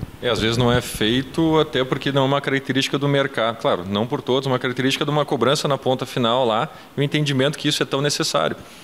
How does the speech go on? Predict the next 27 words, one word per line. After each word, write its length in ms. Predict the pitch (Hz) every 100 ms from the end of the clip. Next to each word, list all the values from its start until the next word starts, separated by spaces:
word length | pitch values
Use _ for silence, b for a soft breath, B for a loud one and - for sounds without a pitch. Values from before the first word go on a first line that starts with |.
| B B -
E 60 | 120
eu 120 | 127
acho 120 | 135
que 40 | -
também 200 | 147 151
tem, 180 | -
existem 320 | 120 139 185 165
diversos 500 | 135 123 147 165 156
formatos 520 | 165 139 123 135 -
de 100 | 117
construção, 480 | 120 110 - 101 98 - - - -
tá? 160 | 92 104 -
Diversos 380 | 107 117 160 -
formatos. 400 | 95 92 92 - B B B -
S 220 | 120 127
P 120 | -
E, 140 | 123 131
condomínio 300 | 117 120 127
a 20 |
preço 180 | 123 117
de 60 |
custo, 920 | 107 120 123 113 - 110 104 101 98 95 B B -
enfim, 340 | 117 147 98 - -
diversos 500 | 107 113 139 170 -
formatos 400 | 147 127 123 131
pra 120 | 131
construção. 340 | 143 - 110